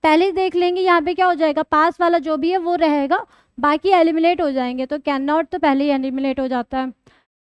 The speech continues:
"I did not lunch, like the lunch yesterday", मुझे कल वाला जो लंच था वो नहीं पसंद आया। "I di-, did, I dash eat", तो मैंने क्या किया, मैंने कुछ भी नहीं खाया, खाना चाहिए था।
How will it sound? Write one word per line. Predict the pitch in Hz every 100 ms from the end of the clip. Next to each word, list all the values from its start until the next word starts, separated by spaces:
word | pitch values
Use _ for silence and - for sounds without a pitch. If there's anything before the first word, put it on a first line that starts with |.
| -
"I | 302 339 403
did | 415
not | 359 359 349
lunch, | 370 339 359 302 -
like | 320 302 330
the | 330
lunch | 381 339 349
yesterday", | 339 302 - 285 285
मुझे | 311 311 370
कल | 330 311
वाला | 320 330
जो | 339 339
लंच | 311 311 -
था | 392
वो | 370 392
नहीं | 320 294 330
पसंद | 311 302 277
आया। | 262 247 277 - - _
"I | - 320 392
di-, | 320 339 -
did, | 277 320 359 339 - 208 - -
I | 262 330 381
dash | 311 269 285 -
eat", | 320 302 - - _ -
तो |
मैंने | 302 339 370
क्या | 330 381
किया, | 311 302
मैंने | 285 294 359
कुछ | 349 330 -
भी | 311 359
नहीं | 370
खाया, | 302 311 285 294
खाना | 277 277 277 311
चाहिए | 339 311 320 311
था। | 339